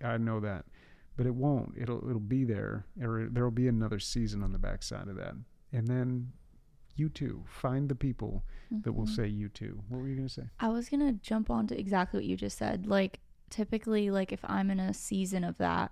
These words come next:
Speaker 2: mindset, I, like, tap back into things that I would do as a child,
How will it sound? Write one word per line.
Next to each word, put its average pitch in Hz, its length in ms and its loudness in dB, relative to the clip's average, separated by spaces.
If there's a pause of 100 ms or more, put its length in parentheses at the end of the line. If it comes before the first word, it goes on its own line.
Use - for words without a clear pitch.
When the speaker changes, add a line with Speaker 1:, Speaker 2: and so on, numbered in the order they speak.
(480)
Speaker 2:
mindset, 180 580 2 (480)
I, 208 160 2
like, 196 200 2
tap 190 280 0
back 185 240 0
into 185 200 2
things 180 380 -2
that 185 120 0
I 175 80 2
would 170 200 -2
do 170 400 0 (160)
as 185 160 4
a 180 100 2
child, - 640 -4